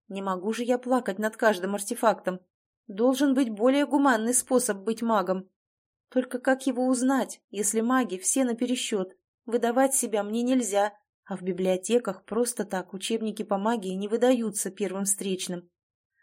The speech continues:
Ну, может, хоть научусь добывать магию другим способом, или же просто делать заготовки заранее. Я вышла из гостевой спальни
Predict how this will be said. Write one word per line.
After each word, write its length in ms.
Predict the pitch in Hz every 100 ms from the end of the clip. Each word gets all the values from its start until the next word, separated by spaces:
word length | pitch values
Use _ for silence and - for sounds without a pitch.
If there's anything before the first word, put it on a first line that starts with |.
| _ -
Ну, 200 | 349 349
может, 340 | 330 294 302
хоть 180 | - 269
научусь 460 | 269 269 269 285
добывать 480 | 233 240 254 254 262
магию 400 | 240 254 226 247
другим 320 | 226 233 247
способом, 680 | 233 - 269 269 190 190 190 _ _ _
или 180 | 320 302
же 140 | 254
просто 440 | 262 - 294 - 254
делать 340 | 214 269 262
заготовки 520 | 220 208 208 247 254
заранее. 640 | 208 190 196 220 226 208 - _ _ _ _ _ _ _ -
Я 240 | 220 302
вышла 280 | 294 285 240
из 140 | 233
гостевой 420 | 190 208 208 185
спальни 560 | 185 - 233 269 262 254